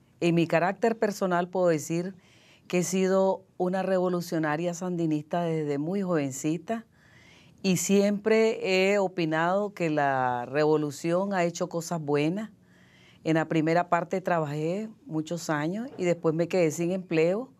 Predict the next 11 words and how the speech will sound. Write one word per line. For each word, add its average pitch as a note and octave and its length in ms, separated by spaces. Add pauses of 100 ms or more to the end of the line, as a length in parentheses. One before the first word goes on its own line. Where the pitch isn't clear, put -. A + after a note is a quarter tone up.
(960)
En E3 420
la, D#3 180
esta E3 240
segunda F#3+ 580
parte F3 500
yo F#3 140
también F#3 380
he G3 80
trabajado F3+ 500
activamente F3+ 840
en D3+ 340